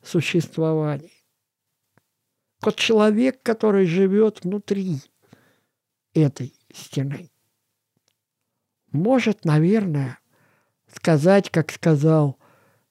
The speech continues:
Мандельштам в тысяча девятьсот двенадцатом году в своем знаменитом стихотворении: «Образ твой мучительный и зыбкий.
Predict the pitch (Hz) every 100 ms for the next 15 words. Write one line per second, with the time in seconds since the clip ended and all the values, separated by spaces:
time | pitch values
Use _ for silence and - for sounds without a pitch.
0 | _ _ 135 143 147 143 - - 185 127
1 | - 147 - 143 143 139 160 139 139 143
2 | 131 - 135 143 151 180 185 _ - _
3 | - - _ _ - 165 156 143 131 143
4 | 147 160 190 170 147 - 147 - 151 156
5 | 139 131 - _ _ _ _ _ _ _
6 | _ _ _ _ _ _ _ _ _ 160
7 | 185 175 160 - 175 170 220 269 262 -
8 | _ _ _ _ - 170 165 - 226 214
9 | 196 202 196 190 - - 170 165 175 139
10 | - - 156 - _